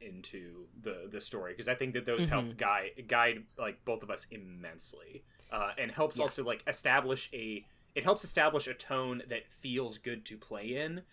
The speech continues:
Speaker 1: Is, like, I, I think I talked about how, like, stories like this, I think, could go in, uh, like, <sighs> speculative sci-fi is a def-, is a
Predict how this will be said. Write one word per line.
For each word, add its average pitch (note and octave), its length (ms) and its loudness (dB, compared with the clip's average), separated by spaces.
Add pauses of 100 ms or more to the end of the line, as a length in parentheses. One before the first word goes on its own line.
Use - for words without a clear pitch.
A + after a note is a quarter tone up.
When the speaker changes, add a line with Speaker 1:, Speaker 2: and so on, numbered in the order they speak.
(240)
Speaker 1:
Is, B2 140 0
like, A2 100 2
I, B2 80 4
I B2 140 2
think C#3+ 180 2
I B2+ 60 4
talked B2+ 240 -2
about A2+ 180 0
how, A#2+ 180 4
like, A2 240 0 (220)
stories F3 420 2
like D#3 140 2
this, C#3 180 0
I C#3 80 0
think, C3 300 -6
could A2+ 260 -2
go A2+ 520 0
in, A2 500 -4 (180)
uh, F#2+ 420 -6 (120)
like, B2+ 300 -2 (340)
<sighs> - 1120 -20
speculative G#3+ 540 0
sci-fi B2+ 580 4
is A2 220 -2
a G#2 40 -6
def-, - 440 0
is B2 160 -2
a G#2+ 140 0